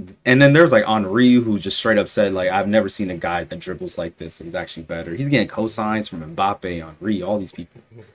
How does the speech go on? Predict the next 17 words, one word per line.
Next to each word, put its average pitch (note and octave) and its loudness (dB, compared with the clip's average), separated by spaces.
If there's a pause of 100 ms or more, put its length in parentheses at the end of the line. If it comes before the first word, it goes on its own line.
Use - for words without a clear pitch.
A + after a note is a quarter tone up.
(200)
And B2+ 4
it D#3 10
was E3 10
K D#3+ 4
D D3 4
B, D#3+ 0
it, C3+ 4
I'm B2 2
pretty F#3 2
sure E3 0
it - 0
was A2+ -4
K C3 -2
D A#2+ 0
B B2 2
that, A2+ 0
uh, G2 -2